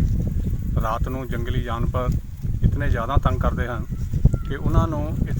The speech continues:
ਕੜਕਦੀਆਂ ਰਾਤਾਂ ਦੇ ਵਿੱਚ ਇਕੱਲੇ ਇਕੱਲੇ ਖੇਤ ਦੇ ਵਿੱਚ ਪੂਰੇ ਪਰਿਵਾਰ ਨੂੰ ਜਾ ਕੇ ਛੋਟੇ ਛੋਟੇ ਢਾਰੇ ਬਣਾ ਕੇ ਉੱਥੇ ਰਹਿਣਾ ਪੈਂਦਾ ਰਾਤ ਭਰ। ਤੇ ਇਹਨਾਂ ਜਾਨਵਰਾਂ ਤੋਂ ਜੇ ਮਾੜੀ ਮੋਟੀ ਜੇ ਫਸਲ ਨੂੰ ਉਹ ਬਚਾ ਲੈਂਦੇ ਹਨ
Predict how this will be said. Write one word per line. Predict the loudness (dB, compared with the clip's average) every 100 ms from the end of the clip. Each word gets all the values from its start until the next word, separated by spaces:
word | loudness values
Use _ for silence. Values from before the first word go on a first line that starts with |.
| -4 -4
ਕੜਕਦੀਆਂ | 0 0 0 -2
ਰਾਤਾਂ | -2 -4 -4
ਦੇ | -6
ਵਿੱਚ | -6 -6
ਇਕੱਲੇ | -4 -2 -2 -2
ਇਕੱਲੇ | -4 -6 -6
ਖੇਤ | -6 -6 -6
ਦੇ | -6
ਵਿੱਚ | -8 -10 -14
ਪੂਰੇ | -14 -10
ਪਰਿਵਾਰ | -10 -6 -6 -6
ਨੂੰ | -8
ਜਾ | -6 -4
ਕੇ | -4 -4 -6 -8 -8 -10
ਛੋਟੇ | -10 -10
ਛੋਟੇ | -10 -12
ਢਾਰੇ | -8 -8 -8 -10
ਬਣਾ | -8 -8
ਕੇ | -10
ਉੱਥੇ | -14 -14 -12
ਰਹਿਣਾ | -12 -12
ਪੈਂਦਾ | -12 -12 -12
ਰਾਤ | -8 -6 -6
ਭਰ। | -6 -14 -18 -18 -18 -16 -14 -14 -14 -12
ਤੇ | -10 -8
ਇਹਨਾਂ | -6 -6
ਜਾਨਵਰਾਂ | -6 -6 -6 -8
ਤੋਂ | -8
ਜੇ | -8 -10
ਮਾੜੀ | -8 -8
ਮੋਟੀ | -10 -10 -12
ਜੇ | -10 -12
ਫਸਲ | -10 -12 -12
ਨੂੰ | -12 -12
ਉਹ |
ਬਚਾ | -12 -6 -6
ਲੈਂਦੇ | -4 -4 -4
ਹਨ | -6